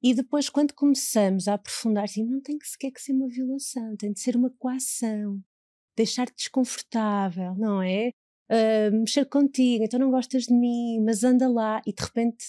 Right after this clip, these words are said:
não é? Começas a ver os olhos assim a arregalar, não é? Tipo, é, é os insights a começarem a acontecer, e portanto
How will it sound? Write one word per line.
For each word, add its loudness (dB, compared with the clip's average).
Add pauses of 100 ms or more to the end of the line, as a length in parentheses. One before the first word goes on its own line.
não -4
é? -6
Começas -2
a 2
ver 0
os 0
olhos 0
assim -2 (160)
a -6
arregalar, -2
não -4
é? -4
Tipo, -18
é, -8 (280)
é 2
os 4
insights 2
a 4
começarem 0 (420)
a -2
acontecer, 0
e 0
portanto -2